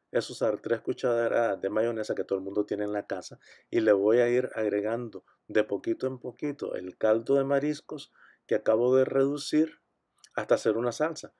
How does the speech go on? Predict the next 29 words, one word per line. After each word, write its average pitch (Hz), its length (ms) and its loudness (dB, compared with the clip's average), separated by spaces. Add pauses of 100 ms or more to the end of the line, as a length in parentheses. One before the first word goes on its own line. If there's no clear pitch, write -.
(300)
Entonces 110 240 -4
vas 113 140 2
a 104 80 -4
tener 123 260 0
una 131 120 -2
mayonesa 107 520 -4
saborizada 110 800 -2
espectacular 113 1080 -2 (580)
para 98 180 4
tu - 100 -10
sándwich. 123 500 -6 (1160)
O 107 120 2
una 98 200 0
salsa 98 320 -2
buenísima. 110 500 -4 (300)
Bueno, 123 180 -4
pues 101 180 -6
eso 107 200 -4
es, - 160 -12 (720)
eso 123 240 -2
ya 120 180 4
está. 156 480 -4 (1500)
Te 101 120 -4
tiene 107 220 -2
que 107 120 -6
quedar 117 320 4
cremosa, 123 500 0
como 120 240 -4
ves. 156 340 -8